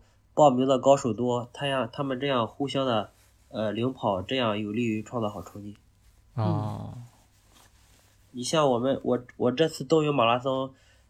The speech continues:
Speaker 1: 我到了后程都是一个人在跑，呃，一个人跑的话，他的这个配速自然的就，呃，到了后程就，就一点点掉配速。
Speaker 2: 嗯，嗯，嗯。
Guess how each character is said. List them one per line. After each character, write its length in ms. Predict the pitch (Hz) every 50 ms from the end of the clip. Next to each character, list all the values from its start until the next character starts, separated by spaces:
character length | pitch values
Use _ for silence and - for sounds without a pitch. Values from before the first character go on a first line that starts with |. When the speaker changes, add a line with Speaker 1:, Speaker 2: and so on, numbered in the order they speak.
| _ _
Speaker 1:
我 260 | - 101 117 113 113
到 260 | - - - 160 151 143
了 100 | 131 127
后 220 | - - 156 151
程 220 | 143 127 120 123
都 120 | 135 147 147
是 120 | 143 131
一 140 | 117 117 123
个 120 | 131 147
人 120 | 127 117 110
在 100 | 117 113
跑， 360 | 101 - 107 98 87 - - _ _ _ _ _ - _ -
呃， 400 | - 107 110 107 104 107 101 - - - - -
一 180 | - 127 151
个 120 | 147 170 156
人 200 | 143 143 147 143
跑 140 | - 120
的 100 | 113 120
话， 440 | 131 139 143 127 117 110 95 85 - -
他 160 | - 143 135
的 140 | 131 131 127
这 160 | - 147 131
个 100 | 131 117
配 240 | - - - 147 139
速 260 | - - 135 123 117
自 140 | 120 139 135
然 180 | 123 113 113
的 140 | 117 120 113
就， 320 | 113 131 123 117 104 98 - - _ _ _ _ _ _
呃， 180 | - - 110 104
到 200 | 101 - 127 120
了 80 | 117 113
后 180 | - - 127
程 160 | 113 113 110
就， 220 | 113 120 113 101 - - _ _ _ _ _
就 180 | - 131 123 117
一 140 | 120 127 127
点 160 | 123 127 120
点 200 | 120 107 98 95
掉 200 | - 123 117 107
配 160 | - 123 113
速。 80 | 110 143
Speaker 2:
嗯， 240 | 131 120 120 113 117
嗯， 180 | 113 110 110 139 123
嗯。 160 | 107 107